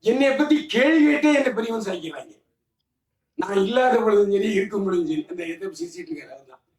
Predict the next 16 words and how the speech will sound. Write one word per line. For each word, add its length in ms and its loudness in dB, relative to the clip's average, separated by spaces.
இஷ்டத்தை 640 0
கேள்வி 280 2
கேட்கிறாரு. 380 0
நான் 280 0
அதே 260 0
மாதிரி 300 2
நானும் 460 -2
பாத்தீங்கன்னா 460 -6
பேசாததை 800 0
கூட 200 -4
தமிழ் 320 0
வைக்கிறாங்க. 420 -4
அது 180 0
ஏன் 180 0
தப்பு 280 -8
இல்லை? 260 -12